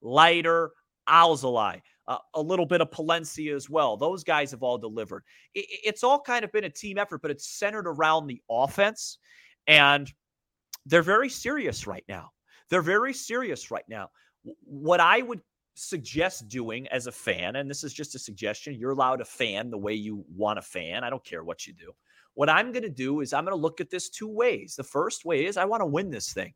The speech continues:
man. I wanna win this division. I don't care about next year. The next year is not promised to anybody. I believe in the bottom of my heart that the Cubs are better than these two teams that they're chasing. I believe that. But they gotta chase three games and find a way to prove that and then some,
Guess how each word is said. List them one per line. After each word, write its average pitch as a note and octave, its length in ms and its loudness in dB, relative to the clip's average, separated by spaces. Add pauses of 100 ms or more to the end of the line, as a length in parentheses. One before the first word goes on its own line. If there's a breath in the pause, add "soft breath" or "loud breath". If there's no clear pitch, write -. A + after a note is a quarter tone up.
man. B2+ 220 -4 (720 loud breath)
I F3 80 12
wanna A#3 220 4
win F3+ 260 0
this F#3 200 -8
division. C#3 400 -4
I A#2+ 60 0
don't F#3+ 180 -2
care D3+ 260 8
about D3+ 300 6
next C#3+ 320 -4
year. D3+ 320 -2 (260 loud breath)
The A2+ 80 -10
next D3+ 300 0
year G3 100 0
is D#3+ 100 -4
not D#3 200 -2
promised D3 400 -2
to B2 60 0
anybody. D3 460 0 (300 loud breath)
I F#3+ 160 10
believe F3+ 460 -2
in D#3 80 -4
the C3+ 80 -2
bottom D#3+ 320 4
of D#3 40 -4
my C#3+ 200 4
heart C#3 340 6 (200 soft breath)
that D#3 120 2
the D3 60 0
Cubs F#3+ 280 2
are G3 80 0
better D#3 300 6
than B2 160 -6
these A2+ 200 -8
two G#2+ 180 -10
teams G2+ 340 -12
that - 140 -16
they're F#2+ 120 -4
chasing. - 440 -2 (240 loud breath)
I G3+ 100 8
believe D3+ 520 0
that. - 200 -2 (260 soft breath)
But C#3+ 140 2
they F#3 140 8
gotta F#3 180 8
chase - 320 -4
three E3 240 -4
games E3+ 360 -2
and C#3 100 -12
find E3 200 2
a D#3+ 60 -4
way D#3+ 140 2
to - 40 -2
prove F3+ 360 -4
that E3 240 8
and C#3 80 -6
then G#3 180 2
some, - 300 -4